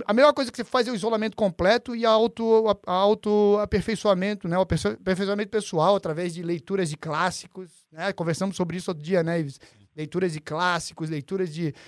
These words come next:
né, história, é, enfim. Essa é a melhor coisa que você pode fazer. Mas tá, beleza, você tem que ter so-, mídia social pra comunicar com a família, pra ver algumas coisas, et cetera, et cetera. Meu irmão, para de seguir coisa que te irrita, bicho. Né?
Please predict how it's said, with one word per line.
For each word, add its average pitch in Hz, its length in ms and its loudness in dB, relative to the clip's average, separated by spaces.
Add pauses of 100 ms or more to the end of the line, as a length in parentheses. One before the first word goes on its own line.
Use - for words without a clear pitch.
(220)
né, 156 260 -6 (160)
história, 180 840 2 (680)
é, 151 360 0
enfim. 190 440 -2 (320)
Essa 180 180 -4
é - 20 0
a - 20 -2
melhor 233 160 4
coisa 247 120 -2
que - 60 -4
você - 20 -20
pode 254 160 4
fazer. 233 300 2
Mas 226 240 -2
tá, 233 240 4
beleza, 185 300 0
você 151 80 -4
tem 185 120 -6
que 180 80 -16
ter 185 140 -4
so-, - 160 -12
mídia 170 240 -6
social 165 480 -4
pra 147 100 -6
comunicar 160 380 -8
com 165 60 -10
a 147 40 -4
família, 156 360 -2
pra 156 100 -8
ver 143 80 -4
algumas 156 300 -8
coisas, 185 400 0
et 156 120 -10
cetera, 165 240 -8
et - 80 -20
cetera. - 320 -6 (280)
Meu 185 100 -2
irmão, 226 260 4 (360)
para 220 280 4
de 196 80 -2
seguir 208 260 -6
coisa 196 260 -2
que - 60 -16
te - 100 -12
irrita, 254 320 -4
bicho. 165 320 -12 (340)
Né? 185 300 -4